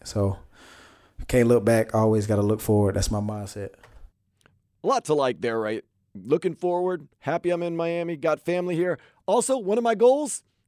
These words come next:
Speaker 2: to be one of the highest paid players in the league. I like the honesty, Vlad, to be honest with you. If that's one of your goals, he achieved it. Kansas City, in my opinion, what really happened is they went to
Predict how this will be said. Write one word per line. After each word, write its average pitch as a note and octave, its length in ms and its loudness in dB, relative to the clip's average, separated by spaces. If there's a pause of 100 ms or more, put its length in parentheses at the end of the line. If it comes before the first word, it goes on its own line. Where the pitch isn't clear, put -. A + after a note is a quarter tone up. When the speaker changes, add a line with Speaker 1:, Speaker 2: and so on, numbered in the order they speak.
(100)
Speaker 2:
to - 100 -20
be F3 80 -4
one F#3+ 140 -2
of F3+ 60 -2
the D#3 40 0
highest E3+ 240 -2
paid F#3 200 -2
players F#3 320 0
in G3+ 80 -6
the G3 40 -2
league. B2+ 300 -4 (380)
I D3 60 -6
like F#3 180 -2
the F#3 100 -2
honesty, A#2+ 400 -8
Vlad, A2 320 -6
to G#2+ 60 -14
be D3+ 100 -4
honest D#3+ 240 -6
with E3 180 -8
you. E3+ 220 -8 (380)
If B2+ 80 -18
that's C3 180 -4
one F#3 140 -6
of F3+ 40 -6
your F3 80 -4
goals, F#3+ 460 -8
he A#2+ 140 -10
achieved D3 400 -6
it. D#3+ 120 -6 (1500)
Kansas G3 340 -2
City, A3+ 420 -8 (400)
in E3+ 120 -4
my F3 180 0
opinion, A3 580 0
what F3 180 -4
really E3 260 0
happened E3+ 420 0
is C3 160 0
they C3+ 120 4
went C#3+ 280 -4
to C#3+ 600 -2